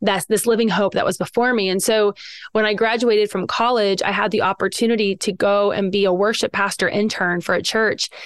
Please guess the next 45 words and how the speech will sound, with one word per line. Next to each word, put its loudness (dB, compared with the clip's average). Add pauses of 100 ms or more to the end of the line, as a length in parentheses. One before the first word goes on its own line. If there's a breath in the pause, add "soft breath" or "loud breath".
(220 loud breath)
And 0
I 0
remember 2
I 0
was 0
also 2
teaching 0
at -2
the -2
time. 0
And -2
so 0
I 0
thought, 0
"Well, 2
I'm 2
not 0
really 2
in 0
ministry. 0
I'm 0
a -2
teacher. 0 (320 loud breath)
So 2
I'll 0
be 2
a 0
teacher 0
who 2
just 0
kind 0
of -2
moonlights 2
as 2
a 2
worship 2
leader. 4
And 0
I 0
w-, 2
then 2
I 0
won't 2
get 0
hurt." -2